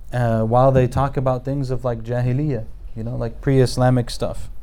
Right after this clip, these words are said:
It wasn't always, like, religious talk when they were with the Prophet sallallahu alaihi wasallam. It was clean,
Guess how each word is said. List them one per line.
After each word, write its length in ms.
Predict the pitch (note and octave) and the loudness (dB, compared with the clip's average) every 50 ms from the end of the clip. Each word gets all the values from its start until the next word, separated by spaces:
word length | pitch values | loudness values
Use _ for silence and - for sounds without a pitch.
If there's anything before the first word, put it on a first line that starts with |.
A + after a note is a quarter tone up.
| - - | -6 -4
It 80 | - B2 | 2 4
wasn't 280 | C#3 D#3 E3 E3+ E3 | 6 6 6 6 4
always, 260 | E3 E3 D#3+ D3+ C3+ | 4 2 2 4 4
like, 160 | C#3 B2+ C3 C3 | 4 2 2 2
religious 400 | B2+ B2 C3+ C3+ C3 B2+ A#2 - | 0 2 2 0 0 -2 -4 -4
talk 320 | - A2+ A2 - - - - - - - - - - - - - | -6 -6 -6 -8 -10 -14 -16 -16 -16 -16 -16 -14 -14 -14 -10 -6
when 140 | C3 C3 | -2 2
they 80 | C3 B2+ | 4 4
were 80 | B2 B2 | 4 4
with 160 | C3 C3 - | 4 2 0
the 80 | B2+ | -2
Prophet 320 | - - B2 A#2 - B2 A2 | -2 0 0 0 0 -4 -4
sallallahu 400 | - A#2 A2+ A2+ A2+ A2+ A2 A2+ | -4 -4 -4 -2 -2 -2 -2 -2
alaihi 240 | A2 G#2+ A2 A2 G#2+ | -4 -4 -4 -6 -6
wasallam. 340 | G2+ - A#2 G#2+ G2+ G2 - - - - - - - | -8 -8 -10 -8 -8 -10 -10 -12 -14 -14 -14 -10 -4
It 100 | - F3 | 0 2
was 140 | F#3+ F3 - | 2 2 0
clean, 580 | - - - D3+ F#3+ F#3 D3 A#2+ B2+ D3 D#3+ | -2 -2 0 0 2 2 2 0 0 -2 -4